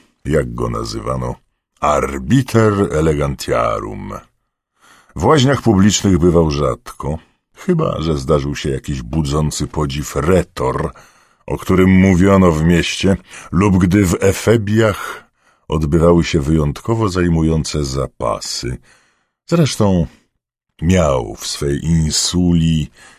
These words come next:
własne kąpiele, które słynny wspólnik Severusa Celer rozszerzył mu, przebudował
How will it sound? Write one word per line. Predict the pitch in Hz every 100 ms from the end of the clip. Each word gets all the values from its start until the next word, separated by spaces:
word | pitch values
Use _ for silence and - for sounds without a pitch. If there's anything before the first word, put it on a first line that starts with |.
| _ _ -
własne | 76 73 - - 60
kąpiele, | - 60 57 - 71 85 85 85 _ _ _ _ _ _ _
które | - 101 107
słynny | - 110 147 147 135
wspólnik | - - - 117 107 104 82
Severusa | - 85 82 85 92 90 85 67 - _
Celer | - - 87 92 90 80 78 _ _ _ _ -
rozszerzył | 71 101 107 - - 156 139 135 127
mu, | 123 120
przebudował | 95 - 92 85 80 85 82 82 80